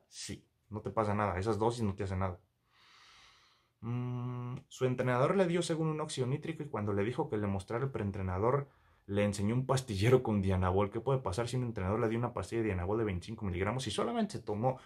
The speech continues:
una pastilla de Dianabol un día? No le pasa absolutamente nada.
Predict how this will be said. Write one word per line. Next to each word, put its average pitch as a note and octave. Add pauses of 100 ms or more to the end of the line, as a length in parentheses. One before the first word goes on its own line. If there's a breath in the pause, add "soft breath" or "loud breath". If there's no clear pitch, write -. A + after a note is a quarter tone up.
(160 loud breath)
una F3
pastilla B2
de G#2+
Dianabol G2
un C3+
día? C3
No A2
le G#2
pasa G#2
absolutamente F2
nada. -